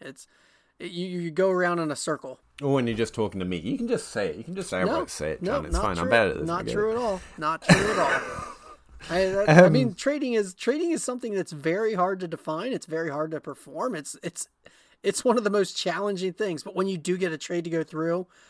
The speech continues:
Speaker 1: oh, it feels so good.
Speaker 2: I wouldn't know.
Speaker 1: <laughs>
Speaker 2: Um, <laughs> um, all right, guys. I, I think we better get out of here 'cause this is already gonna be a hellscape,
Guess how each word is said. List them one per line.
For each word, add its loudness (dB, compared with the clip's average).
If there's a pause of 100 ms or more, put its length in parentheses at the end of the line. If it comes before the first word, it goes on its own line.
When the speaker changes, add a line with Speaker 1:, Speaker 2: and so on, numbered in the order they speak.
(600)
Speaker 1:
oh, 0
it -10
feels -6
so -2
good. -2 (640)
Speaker 2:
I -2
wouldn't -2
know. -8 (180)
Speaker 1:
<laughs> 4
Speaker 2:
Um, 8
<laughs> 4 (1900)
um, 6 (320)
all 8
right, 8
guys. 6
I, -2
I 4
think 4
we 6
better 6
get 6
out 8
of 4
here 6
'cause 0
this -4
is -4
already 4
gonna 0
be 2
a -2
hellscape, 2